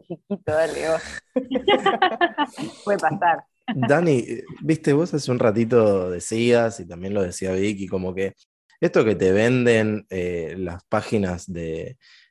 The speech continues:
Speaker 2: de internet, los Instagram, las redes sociales, donde, "Oh, inmigrar es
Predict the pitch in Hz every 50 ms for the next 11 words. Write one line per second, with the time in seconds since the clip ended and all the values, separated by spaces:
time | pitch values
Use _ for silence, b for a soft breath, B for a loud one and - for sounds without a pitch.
0 | b - 101 101 98 - 95 85 90 104 117 127 131 127 127 123 123 123 110 117
1 | 101 95 92 90 - 120 120 123 120 110 - - 107 98 98 92 90 87 90 98
2 | 120 123 113 - 98 85 90 104 107 120 113 101 92 90 92 95 - - 147 151
3 | 139 127 117 101 98 98 98 95 101 120 131 131 127 113 101 95 98 107 110 107
4 | - -